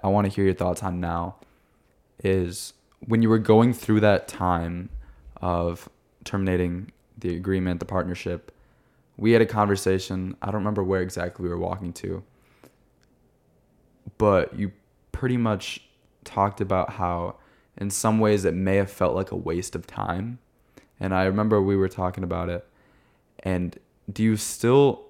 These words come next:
now that we're, I guess we're a few months out, do you still feel like it was a waste?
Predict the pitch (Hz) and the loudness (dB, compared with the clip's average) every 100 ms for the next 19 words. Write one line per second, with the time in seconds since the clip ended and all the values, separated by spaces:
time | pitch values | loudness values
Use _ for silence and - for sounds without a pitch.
0 | _ - 110 104 101 98 98 - 95 - | _ -4 0 4 4 4 2 2 0 0
1 | 101 92 90 92 87 - - 95 95 - | -4 -2 -4 -6 -6 -8 -6 -4 -4 2
2 | 110 107 - 98 95 92 - - 76 95 | 4 2 0 2 2 2 -6 -4 0 0
3 | 110 110 123 143 143 - | 0 -2 0 -2 -4 -14